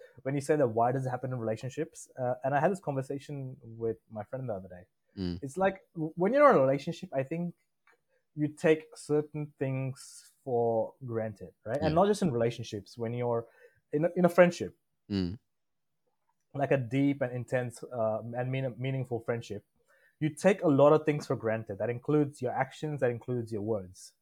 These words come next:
Speaker 2: Yeah, okay.
Speaker 1: So i-, when you're in a relationship or a friendship, you're more likely to tell a person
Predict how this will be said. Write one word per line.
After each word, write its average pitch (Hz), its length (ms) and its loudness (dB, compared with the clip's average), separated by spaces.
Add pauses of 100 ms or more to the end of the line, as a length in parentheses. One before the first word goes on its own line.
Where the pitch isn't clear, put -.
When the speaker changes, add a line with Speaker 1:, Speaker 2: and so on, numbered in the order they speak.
(140)
Speaker 2:
Yeah, 104 240 6 (220)
okay. 101 220 0
Speaker 1:
So 151 640 6 (220)
i-, 185 100 -12
when 170 200 4
you're 220 280 8
in 170 240 -4
a 143 100 -6
relationship 131 640 -2
or 147 180 4
a 127 60 2
friendship, 117 500 -6 (100)
you're 131 120 -2
more 156 180 6
likely 170 260 4
to 160 80 2
tell 139 200 -2
a 131 60 0
person 123 500 -4